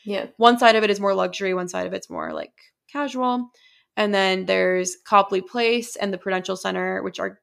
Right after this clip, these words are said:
Speaker 2: basically just kinda like malls, I guess I would
Speaker 1: Yeah.
Speaker 2: say.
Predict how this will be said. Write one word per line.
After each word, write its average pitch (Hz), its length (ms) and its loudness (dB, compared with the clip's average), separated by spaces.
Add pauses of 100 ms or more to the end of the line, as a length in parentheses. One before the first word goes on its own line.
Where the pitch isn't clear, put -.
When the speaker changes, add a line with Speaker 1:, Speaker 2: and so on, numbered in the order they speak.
Speaker 2:
basically 196 300 -2
just - 120 -10
kinda 190 140 -8
like 170 180 -8
malls, 196 1400 -8
I 269 60 -10
guess 262 120 -6
I 202 40 -6
would 285 60 2
Speaker 1:
Yeah. 294 180 2
Speaker 2:
say. 339 340 4